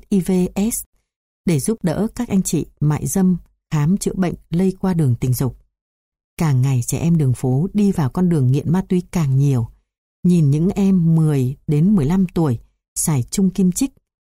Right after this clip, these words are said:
tôi rất lo cho các em. Tôi muốn giúp các em bỏ ma túy, nhưng thời điểm này lại chưa có nghị định về cai nghiện miễn phí cho trẻ em. Tôi rất khó khăn trong việc giúp các em bỏ ma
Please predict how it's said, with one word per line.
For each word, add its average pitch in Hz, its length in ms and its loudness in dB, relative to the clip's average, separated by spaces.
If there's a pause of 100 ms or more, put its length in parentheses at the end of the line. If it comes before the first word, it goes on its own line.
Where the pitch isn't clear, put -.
(180)
tôi 170 240 2
rất - 300 -4
lo 170 260 0
cho 175 160 -4
các - 200 -20
em. 170 220 0 (720)
Tôi 196 120 2
muốn 190 400 4
giúp 254 240 -4
các 247 180 -8
em 190 260 2
bỏ 143 200 0
ma 160 240 -2
túy, 175 300 0 (480)
nhưng 175 320 2
thời 147 160 -2
điểm 131 200 0
này 127 260 -2 (260)
lại 151 120 -4
chưa 226 240 -2
có 208 200 -2
nghị 220 220 2
định 147 160 -2 (260)
về 143 280 0
cai 196 260 -2
nghiện 147 360 0
miễn 180 180 0
phí 190 360 -2
cho 180 240 -2
trẻ - 140 -6
em. 175 320 -2 (640)
Tôi 165 220 0
rất 202 220 -4
khó 156 200 -2
khăn 170 300 -2
trong 160 180 -2
việc 143 200 -2
giúp 247 300 -4
các - 140 -8
em 185 200 0
bỏ 131 200 0
ma 170 100 0